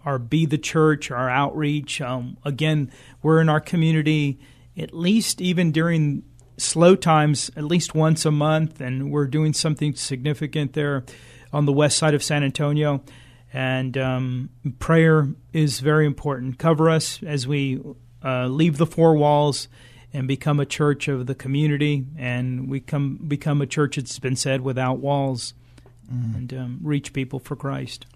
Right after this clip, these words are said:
Speaker 2: Very good. Pastor, what do you like to do for fun when you're not, uh, behind the pulpit and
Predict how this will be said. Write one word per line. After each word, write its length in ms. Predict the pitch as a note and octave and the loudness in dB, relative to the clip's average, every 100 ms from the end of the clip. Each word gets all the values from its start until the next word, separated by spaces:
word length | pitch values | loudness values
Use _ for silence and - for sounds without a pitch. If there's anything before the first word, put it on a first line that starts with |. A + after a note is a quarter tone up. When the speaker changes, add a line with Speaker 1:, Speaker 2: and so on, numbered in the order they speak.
| - | -8
Speaker 2:
Very 240 | B2+ A#2+ | -4 -4
good. 300 | A#2 A2+ G#2+ - - - | -2 -6 -6 -12 -20 -10
Pastor, 260 | A3 F#3 F#3 | -4 -2 0
what 100 | G3 | 0
do 60 | |
you 60 | F3+ | 2
like 140 | F3+ | 0
to 60 | D#3+ | 0
do 120 | D#3 | -2
for 120 | D3 | -2
fun 440 | A#2+ - C3+ G#2+ F#2+ - - _ _ _ _ _ - - | -6 -4 -2 -2 -6 -18 -20 _ _ _ _ _ -12 -2
when 140 | C3+ | 4
you're 100 | B2+ | 4
not, 340 | B2 A#2 - | 4 0 -2
uh, 160 | A#2 G#2+ | 0 0
behind 340 | A2 A2+ A#2+ A2 | 0 0 2 0
the 40 | |
pulpit 440 | A2+ A#2 A#2 - | 0 -2 -2 -4
and 240 | A2 G#2 | -2 -2